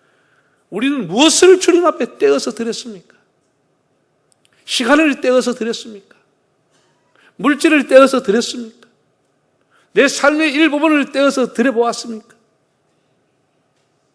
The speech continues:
주님은 우리에게 자기 몸을 떼어주었는데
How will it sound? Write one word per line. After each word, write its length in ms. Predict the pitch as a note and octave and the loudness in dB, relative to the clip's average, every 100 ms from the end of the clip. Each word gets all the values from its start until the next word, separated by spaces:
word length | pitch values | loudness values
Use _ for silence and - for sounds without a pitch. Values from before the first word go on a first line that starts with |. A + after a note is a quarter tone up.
| _ _ _ _ _ _ _ _ _ | _ _ _ _ _ _ _ _ _
주님은 360 | - F#3 E3 D#3 | -16 -12 -10 -12
우리에게 540 | C#3 D3+ C#3 C3+ C3 C3 | -12 -12 -14 -16 -20 -20
자기 280 | B2+ C#3 | -20 -20
몸을 340 | C3 D3+ G3+ G#3 | -18 -16 -14 -14
떼어주었는데 640 | G3 F#3 F#3+ D3+ B2 A#2+ | -12 -12 -12 -18 -20 _